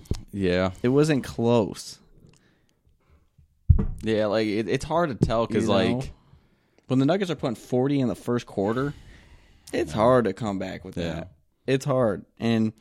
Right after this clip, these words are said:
Speaker 2: Jokic went fourteen for sixteen.
Speaker 1: Yeah.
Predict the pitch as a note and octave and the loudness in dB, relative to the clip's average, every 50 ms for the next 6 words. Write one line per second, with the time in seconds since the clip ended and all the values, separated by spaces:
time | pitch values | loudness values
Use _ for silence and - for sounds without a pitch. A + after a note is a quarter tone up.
0 | - - - _ _ _ _ _ - - - A#2+ C#3 C#3+ C#3 B2+ - - - - | -20 -20 -20 _ _ _ _ _ -10 -4 0 2 2 2 2 0 -2 -6 -16 -18
1 | - - - - A#2 A2+ A2 - - - - C3 B2 A#2+ A#2 - - B2 B2 - | -20 -16 -8 -2 -2 -2 -2 -2 -6 -8 -4 -2 -2 -2 -2 -2 0 0 0 0
2 | - G2+ G2 - - A#2+ A#2+ - - - - F2 - - A#2 - _ _ _ _ | 0 -4 -10 -8 -6 -8 -8 -8 -10 -10 -10 -8 -8 -10 -14 -18 _ _ _ _
3 | - - E2+ D2 B1+ | -10 -10 -10 -10 -10